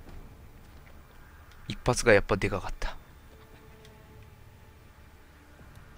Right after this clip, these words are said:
何の声系って思ったわ。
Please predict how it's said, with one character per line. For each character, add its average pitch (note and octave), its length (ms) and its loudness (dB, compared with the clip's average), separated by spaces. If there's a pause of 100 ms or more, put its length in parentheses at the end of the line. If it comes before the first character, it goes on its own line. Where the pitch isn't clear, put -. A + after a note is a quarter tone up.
(840)
何 D3+ 240 10
の C4+ 100 8
声 C#3 220 10
系 A#2+ 140 10
っ - 20 2
て G#2 140 2
思 G2+ 220 4
っ - 20 -6 (100)
た G#2 100 6
わ。 F#2 340 4